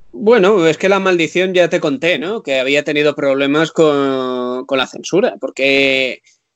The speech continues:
fue la época esa extraña en la que una calificación R era la, era veneno. Y se tuvo que remontar como tres veces, me parece, y hasta que dio resultado eso.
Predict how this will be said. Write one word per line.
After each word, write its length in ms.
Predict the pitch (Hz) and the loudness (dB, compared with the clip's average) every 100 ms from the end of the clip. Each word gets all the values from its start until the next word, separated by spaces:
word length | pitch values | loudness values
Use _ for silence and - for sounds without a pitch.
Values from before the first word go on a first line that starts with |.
| - | -4
fue 180 | 160 | 0
la 140 | 156 170 | 4 2
época 320 | 175 165 165 | 0 -2 -4
esa 160 | 156 156 | -4 -6
extraña 500 | - 165 175 160 147 | -2 0 0 0 -2
en 80 | 139 | -2
la 120 | 131 | -2
que 240 | 139 135 | -2 -2
una 400 | 139 143 143 147 | -2 -2 -2 -2
calificación 600 | 147 143 151 151 - 147 151 | -2 -2 -2 -4 -2 0 0
R 260 | 147 160 | 2 2
era 180 | 160 156 | 2 2
la, 400 | 151 135 131 113 | 2 0 -2 -2
era 140 | 143 | 0
veneno. 360 | 139 131 196 - - - - _ _ _ - | 0 0 -2 -6 -16 -20 -20 _ _ _ -8
Y 220 | 165 143 | -4 -4
se 420 | 147 139 135 135 127 | 0 2 4 2 -2
tuvo 220 | - 139 | -4 -2
que 100 | 139 | 0
remontar 680 | 147 143 143 139 151 156 156 | 0 2 2 0 2 0 0
como 540 | 170 156 147 139 135 127 | -2 -2 -2 -2 -4 -6
tres 260 | 127 123 - | -10 -12 -4
veces, 440 | 151 165 143 131 | -4 -2 -4 -4
me 160 | 135 127 | -4 -4
parece, 500 | 131 151 - 190 185 | -4 -4 0 2 4
y 440 | 139 131 123 120 | 4 2 0 -2
hasta 300 | - - 123 | -6 -6 -6
que 180 | - 135 | -6 -8
dio 360 | 139 143 139 143 | -2 2 4 4
resultado 640 | 143 151 139 143 151 165 160 | 2 0 0 2 2 4 2
eso. 320 | 180 117 | 0 -6